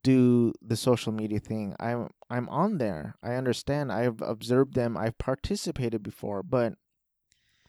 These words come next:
I don't know. Peop-, I find people to be dumb a lot of the time.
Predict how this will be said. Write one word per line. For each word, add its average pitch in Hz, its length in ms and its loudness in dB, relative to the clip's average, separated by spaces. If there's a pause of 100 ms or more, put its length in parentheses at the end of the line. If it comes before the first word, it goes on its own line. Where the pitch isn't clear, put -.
(960)
I 247 80 -12
don't 240 180 -2
know. 139 140 2
Peop-, - 240 -8 (540)
I 156 100 -6
find 202 400 -4
people 160 340 -4
to - 120 -6
be 135 140 -4
dumb 120 520 0
a - 80 -6
lot 107 220 0
of 107 100 -4
the 110 80 -2
time. 127 600 -8